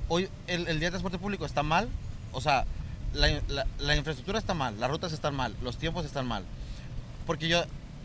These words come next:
ahora tengo carro, digo que también las calles están mal, pero... Eh, pero he intentado andar en camión y es una batalla porque realmente los tiempos son, o sea, de espera son larguísimos, son larguísimos.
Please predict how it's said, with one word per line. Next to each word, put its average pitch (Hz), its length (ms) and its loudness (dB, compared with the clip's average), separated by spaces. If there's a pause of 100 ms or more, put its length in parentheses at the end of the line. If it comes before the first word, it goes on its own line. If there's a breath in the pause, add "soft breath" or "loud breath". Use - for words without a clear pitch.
ahora 147 220 4
tengo 165 200 -2
carro, 147 360 4 (360)
digo 147 140 2
que 127 80 -4
también 131 200 0
las 135 120 0
calles 127 200 -2
están 127 200 -4
mal, 131 180 0
pero... 101 160 -6 (580 loud breath)
Eh, 143 580 4 (640)
pero 165 260 4 (120)
he 180 60 2
intentado 190 340 2
andar 202 160 0
en 214 60 -4
camión 160 400 -2 (260)
y 151 100 -2
es 147 140 -4
una 170 140 0
batalla 147 360 2
porque 139 220 -8
realmente 139 340 -2
los 147 160 -4
tiempos 120 320 -4
son, 143 380 -4
o - 40 -10
sea, 123 140 -4
de 117 100 0
espera 151 320 4
son 127 240 0
larguísimos, 131 680 -2 (200)
son 123 180 -4
larguísimos. 131 600 -4